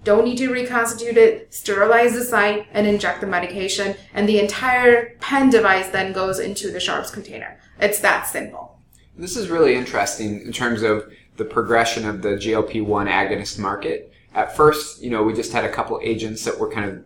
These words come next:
Speaker 2: more immediate release formulations, and then they went to extended release, and now they're even playing with the, the way that it's delivered to the patient. So every drug company that's iterated on the, the market is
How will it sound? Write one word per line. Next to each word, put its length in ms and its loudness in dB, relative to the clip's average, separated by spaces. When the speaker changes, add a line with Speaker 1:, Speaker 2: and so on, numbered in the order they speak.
Speaker 2:
more 300 0
immediate 460 0
release 360 -2
formulations, 960 -4
and 200 -4
then 120 0
they 80 2
went 200 0
to 60 -6
extended 460 0
release, 400 0
and 80 -8
now 160 -2
they're 100 0
even 240 2
playing 240 -6
with 200 -6
the, 380 -2
the 80 -2
way 280 4
that 120 2
it's 140 -4
delivered 400 -2
to 100 -14
the 80 -6
patient. 460 -8
So 260 2
every 300 2
drug 200 2
company 320 -6
that's 320 -4
iterated 460 6
on 560 -2
the, 300 -2
the 80 -8
market 340 -2
is 260 -6